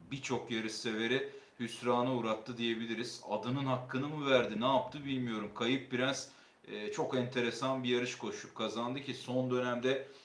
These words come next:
at yarışlarında enteresan sonuçlar çıkabiliyor. Hani programa baktığınızda hiç gelmez dediğiniz bir atta kazanabiliyor. O yüzden dikkatli oynayın. Malumunuz son dönemdeki vergi yükünden sebebiyle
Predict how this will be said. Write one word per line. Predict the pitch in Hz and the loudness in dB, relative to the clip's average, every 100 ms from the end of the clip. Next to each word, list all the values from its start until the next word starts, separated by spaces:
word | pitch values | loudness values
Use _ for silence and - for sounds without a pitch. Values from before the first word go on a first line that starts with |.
| - | 0
at | 123 127 131 | 4 4 4
yarışlarında | 123 120 - 120 120 131 | 2 0 -2 -2 0 0
enteresan | 117 123 120 117 131 | 0 0 0 0 -2
sonuçlar | 117 120 110 - 135 135 | -2 -2 -4 -2 0 0
çıkabiliyor. | - - 120 113 117 110 | -2 -2 0 0 -2 0
Hani | 113 110 - - | 0 -4 -10 -6
programa | 117 110 107 131 156 131 | -4 -2 2 2 4 6
baktığınızda | 120 - 117 113 107 104 139 151 - - - | 6 6 -4 -4 -4 -4 -2 -2 -6 -18 -16
hiç | - 147 - | -10 -6 -4
gelmez | 120 117 117 127 143 151 117 | 0 2 2 2 2 2 0
dediğiniz | 113 107 110 107 101 107 | -2 0 -2 -2 -4 -4
bir | 107 | -2
atta | 104 - 143 151 - - _ - | -2 0 0 0 -2 -12 _ -2
kazanabiliyor. | 127 117 117 120 127 110 104 101 | 0 2 0 0 0 -2 -4 0
O | |
yüzden | 123 110 127 131 | -2 0 0 0
dikkatli | 120 117 135 120 - 120 | -2 -4 0 0 -2 -2
oynayın. | 107 104 113 | -2 -2 -4
Malumunuz | 113 123 123 127 131 | 4 4 6 2 -2
son | - 131 127 127 | -4 -4 0 2
dönemdeki | 127 127 123 123 120 | 2 2 0 -2 0
vergi | 120 123 123 139 | 4 4 4 0
yükünden | 127 131 127 123 131 | -2 -2 -2 0 0
sebebiyle | 127 123 117 113 117 123 139 | 0 0 0 -2 0 0 0